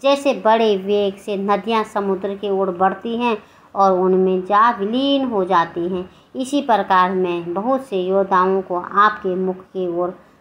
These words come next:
बढ़ते और उसमें समाते देख रहा हूँ। जैसे प्रलय की अग्नि में पतंगे उतावले हो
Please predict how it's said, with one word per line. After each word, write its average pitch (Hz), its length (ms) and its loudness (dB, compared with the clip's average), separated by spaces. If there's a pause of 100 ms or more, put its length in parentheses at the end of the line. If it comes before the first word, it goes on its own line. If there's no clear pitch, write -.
(120)
बढ़ते 196 440 -2
और 185 420 0 (240)
उसमें 202 360 -2
समाते 185 600 0
देख 202 360 -2
रहा 226 320 2
हूँ। 233 240 -4 (380)
जैसे 247 640 0 (1160)
प्रलय 233 340 2
की 226 120 -4
अग्नि 208 400 4
में 196 340 2 (580)
पतंगे 214 600 2 (200)
उतावले 202 560 2
हो 190 340 0